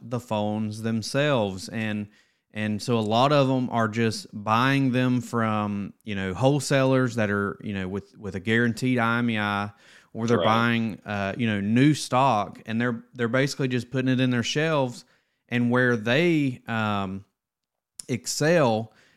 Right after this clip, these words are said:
Speaker 1: is selling that phone plan, you know, sell that phone plan so they can get that residual income, and then, you know, selling cases, you know, accessories, things like that. But when it comes down to the actual phone,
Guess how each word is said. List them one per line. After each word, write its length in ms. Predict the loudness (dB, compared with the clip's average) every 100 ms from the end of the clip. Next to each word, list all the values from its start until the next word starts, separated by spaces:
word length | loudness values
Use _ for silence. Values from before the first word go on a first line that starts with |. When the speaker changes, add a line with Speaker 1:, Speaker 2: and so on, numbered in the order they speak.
| -6
Speaker 1:
is 320 | -2 -2 -2 -4
selling 380 | 0 0 2
that 200 | -2 -4
phone 340 | 0 2 2 0
plan, 560 | -2 -6 -6 -10 -14 -12
you 100 | -8
know, 200 | -6 -8
sell 400 | -6 -2 -2 0
that 200 | -2 -4
phone 340 | -4 -2 -2
plan 460 | -4 -4 -4 -2 -4
so 120 | -6
they 100 | -4
can 80 | -4
get 100 | -6
that 120 | -6
residual 560 | -6 -2 -2 0 -2 0
income, 680 | 0 -2 -2 -4 -4 -6 -12 _ _ _ -10
and 220 | -6 -4
then, 480 | -4 -2 -4 -4 -6
you 120 | -6
know, 120 | -4
selling 460 | -4 -2 -2 0 -4
cases, 800 | -4 -2 -2 -2 -6 -6 -6 -6
you 80 | -6
know, 80 | -8
accessories, 760 | -8 -6 -4 -4 -6 -8 -6
things 240 | -6 -4
like 140 | -4 -4
that. 240 | -4 -4
But 80 | -6
when 120 | -8
it 80 | -6
comes 280 | -4 -2 -2
down 240 | 0 0
to 60 | 0
the 80 | 0
actual 560 | 0 0 -2 -6 -6
phone, 760 | -6 -4 0 2 2 0 -4